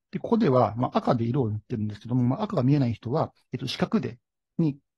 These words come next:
形を変えているというふうに見なしてください。で、その時ですね、えっと、その、どれをその四角に変えますかという、その二つ選ぶ方法の総数が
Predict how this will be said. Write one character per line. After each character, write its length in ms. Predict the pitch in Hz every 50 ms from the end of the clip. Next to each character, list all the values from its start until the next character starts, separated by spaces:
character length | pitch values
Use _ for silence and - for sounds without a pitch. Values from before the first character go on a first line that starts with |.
| _ _ -
形 280 | - 151 156 139 - 156
を 40 |
変 160 | 139 - 147 139
え 40 |
て 100 | 139 -
い 40 | 139
る 60 | 139
と 180 | 139 - - _ -
い 80 | - 123
う 20 |
ふ 120 | 123 - 147
う 60 | 160
に 100 | 180 131
見 80 | 117
な 80 | 117 113
し 60 | -
て 60 | -
く 60 | 120 117
だ 60 | 110
さ 120 | - 117
い。 80 | 113 - _ _ _ _ _ - - - - - - -
で、 100 | - 185
そ 100 | - -
の 60 | 240
時 340 | 220 285 269 - - - - _ _ _ _ _ _ -
で 60 | 135 127
す 140 | - -
ね、 180 | 131 151 151 _ _ _ _ _ _
え 100 | - 120
っ 40 | 123
と、 200 | _ - - 123
そ 120 | - 143
の、 280 | 135 131 123 127 131 - -
ど 120 | 139 175
れ 160 | 160 139 123
を 280 | 143 160 160 - - _ _ _ _ _
そ 100 | - 120
の 60 | 117
四 100 | - -
角 160 | 135 123 135
に 60 | 117
変 140 | - 120 113
え 20 |
ま 100 | 110 110
す 80 | - -
か 120 | - 123
と 120 | - - 104
い 100 | 104 107
う、 140 | 110 135 - _ _ _ - -
そ 80 | - 131
の 60 | 120
二 200 | - - 165 147
つ 160 | - - - -
選 220 | 143 131 139 120
ぶ 180 | 107 110 113 - _
方 180 | _ - 139 131
法 260 | - - 139 135 156
の 260 | 196 226 180 135 - _ _
総 220 | _ - - - 135
数 260 | - - 127 123 139
が 240 | 202 247 - -